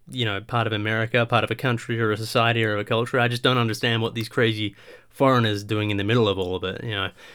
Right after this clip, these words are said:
So eight out of ten for The Deer Hunter. Uh, A Fish Called Wanda, great movie. Uh, very, um, very misinterpreted, I think. You know, the American is very clearly the good guy in that movie.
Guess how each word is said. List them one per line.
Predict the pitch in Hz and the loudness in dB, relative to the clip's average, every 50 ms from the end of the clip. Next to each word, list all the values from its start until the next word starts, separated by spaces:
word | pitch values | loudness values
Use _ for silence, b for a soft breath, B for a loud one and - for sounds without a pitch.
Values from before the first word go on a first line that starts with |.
| B B | B B
So | - - 117 | -2 2 4
eight | 107 117 139 151 151 147 | 4 6 6 6 6 4
out | 139 127 127 | 4 4 2
of | 123 | 2
ten | - 131 123 113 | 2 0 0 0
for | 113 | -2
The | 113 110 | -4 -2
Deer | 113 117 110 104 | 2 2 2 2
Hunter. | 110 110 104 107 110 107 - b b b b b b b - | 2 0 0 0 -2 -4 -4 b b b b b b b -4
Uh, | 139 - - | -2 -2 0
A | 139 - | -2 0
Fish | - 196 214 202 - | 6 6 6 6 6
Called | - 202 202 185 160 139 | 4 4 4 4 4 4
Wanda, | 135 147 165 175 175 147 120 104 104 101 123 139 127 | 4 4 4 4 4 4 4 4 2 0 -4 -8 2
great | 123 135 170 220 226 165 | 4 6 6 6 6 4
movie. | 147 135 127 120 117 110 110 117 - | 4 4 4 4 4 2 -2 -2 0
Uh, | 123 127 127 127 127 127 123 117 | 2 2 4 4 4 2 2 2
very, | 107 131 170 214 240 240 220 185 170 | 2 2 2 2 2 2 0 0 0
um, | 156 139 135 127 117 113 117 - - - - | 0 -2 -2 -2 -4 -4 -6 -8 -16 -6 0
very | 170 190 208 196 185 | 2 4 4 4 6
misinterpreted, | 180 170 147 - 143 131 - 143 139 135 135 127 123 | 4 4 4 2 0 4 4 4 4 6 4 4 2
I | 113 104 104 | 2 2 2
think. | - 113 113 113 117 | 2 0 0 2 0
You | 120 | 0
know, | 120 117 113 | 0 0 2
the | 120 120 123 | 2 4 4
American | 127 139 147 151 143 127 143 131 127 | 4 4 6 4 4 4 4 4 2
is | 120 | 2
very | 113 120 120 120 113 | 4 4 4 4 4
clearly | - - 135 123 117 110 110 110 | 2 0 0 2 4 4 2 2
the | 104 101 | 0 0
good | - 117 107 - | 0 -2 -2 0
guy | 113 98 95 | 0 -2 0
in | 92 92 | -2 -4
that | 92 87 | -6 -6
movie. | 90 92 92 95 92 92 | -6 -6 -6 -6 -8 -10